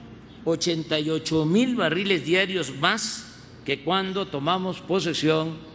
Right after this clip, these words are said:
del gobierno. También destaco que hemos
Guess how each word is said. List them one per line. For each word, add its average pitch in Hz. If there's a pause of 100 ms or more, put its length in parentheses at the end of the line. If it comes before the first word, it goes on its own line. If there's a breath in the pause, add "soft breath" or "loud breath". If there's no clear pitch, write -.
(120)
del 160
gobierno. 139 (2250)
También 185
destaco 233 (1300)
que 185
hemos 240